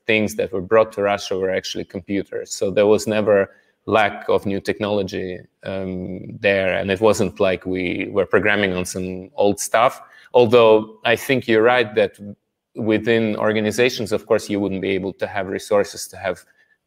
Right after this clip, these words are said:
supercomputers. So, uh, on this kind of, like, high level, I guess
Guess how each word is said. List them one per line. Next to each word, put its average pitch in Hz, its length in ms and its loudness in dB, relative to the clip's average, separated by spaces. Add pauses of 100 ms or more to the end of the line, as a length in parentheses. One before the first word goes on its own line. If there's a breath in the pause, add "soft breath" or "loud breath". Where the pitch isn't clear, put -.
(140)
supercomputers. 110 960 0
So, 98 640 0 (160)
uh, 101 400 -2
on 101 240 -2
this 101 120 -2
kind 101 220 0
of, 98 120 -2
like, 98 200 2
high 123 220 2
level, 98 560 4
I 95 100 0
guess 101 380 2